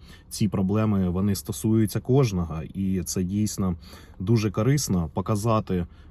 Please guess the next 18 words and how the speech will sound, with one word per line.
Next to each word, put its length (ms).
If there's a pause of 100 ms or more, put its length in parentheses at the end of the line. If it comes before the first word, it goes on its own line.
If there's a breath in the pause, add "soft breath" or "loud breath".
(120)
е, 300
людям, 480
реальним 460
людям, 400
реальний 420
результат 680
вашого 460
реального 480
клієнта. 320
Я 80
хочу 240
також 300
коротенько 520
вам 420
сказати, 540
які 380
основні 720 (680 loud breath)
плюси 580